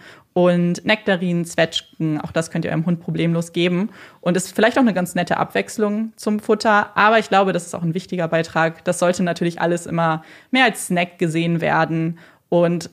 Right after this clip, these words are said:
gebt eurem Hund einfach das Hundefutter eures Vertrauens, weil das ist natürlich auf Hunde konzipiert, bietet ihnen die wichtigsten, ähm, Nährstoffe. Und wenn man dann mal zwischendurch ein paar Beeren auspackt oder ein Möhrchen, dann freut sich der Hund auch über die Abwechslung.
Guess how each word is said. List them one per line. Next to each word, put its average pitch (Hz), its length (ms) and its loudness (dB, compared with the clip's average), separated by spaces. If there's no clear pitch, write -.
gebt 196 220 0
eurem 180 220 4
Hund 175 260 -2
einfach 170 380 -2
das 175 220 -2
Hundefutter 208 760 2
eures 190 300 2
Vertrauens, 208 680 2
weil 165 100 0
das 180 160 0
ist 185 120 -4
natürlich 175 540 -2
auf 170 320 0
Hunde 190 320 4
konzipiert, 196 760 -2
bietet 165 260 -8
ihnen 160 100 0
die 156 100 -8
wichtigsten, 160 640 -4
ähm, 151 480 2
Nährstoffe. 175 880 2
Und 165 360 2
wenn 165 120 2
man 165 160 4
dann 156 140 0
mal 147 140 0
zwischendurch 160 440 -2
ein 160 40 -2
paar 160 140 -2
Beeren 151 340 0
auspackt - 520 -6
oder 151 140 0
ein 156 140 2
Möhrchen, 151 440 0
dann - 160 -4
freut - 260 -6
sich - 100 -20
der 160 140 0
Hund 165 240 2
auch 160 220 0
über 151 100 -2
die 151 100 -2
Abwechslung. 208 680 0